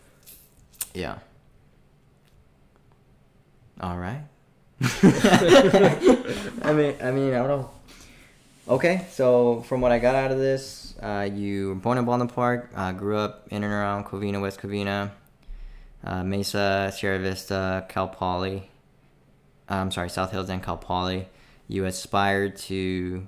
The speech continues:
Speaker 1: go out in the middle of nowhere
Speaker 2: <laughs>
Speaker 1: and, you know, do your own thing, but at the same time, you would also like a family. Um,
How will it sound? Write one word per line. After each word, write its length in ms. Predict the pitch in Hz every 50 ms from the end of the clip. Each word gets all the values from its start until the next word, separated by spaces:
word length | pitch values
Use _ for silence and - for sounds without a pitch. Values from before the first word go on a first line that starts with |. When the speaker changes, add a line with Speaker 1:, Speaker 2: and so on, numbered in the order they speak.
| - 131
Speaker 1:
go 120 | 107 98 95
out 160 | 92 92 -
in 60 | 92
the 60 | 92
middle 220 | 92 92 90 87 85
of 60 | 90
nowhere 680 | 92 98 101 104 104 104 104 107 107 107 107 110 - - - - - - 165 - -
Speaker 2:
<laughs> 360 | - 156 127 - _ - -
Speaker 1:
and, 580 | 98 92 92 92 90 90 90 87 87 90 90 -
you 160 | - 98 92
know, 260 | 90 85 85 87 90 - - - - 101
do 120 | 95 104
your 180 | 107 110 110 113
own 200 | 127 143 151 143
thing, 320 | - 117 98 90 90 92 -
but 80 | 98
at 80 | 92 90
the 60 | - -
same 160 | 95 95 92
time, 180 | - 95 92
you 60 | 92 92
would 100 | 92 92
also 220 | 90 90 - 92
like 180 | 90 90 87 -
a 40 | -
family. 580 | - 95 95 92 92 92 92 92 92 92 92 - _ _ _ _ _ _ _ _ _ _ _ _ _ - -
Um, 360 | 87 87 85 85 85 85 -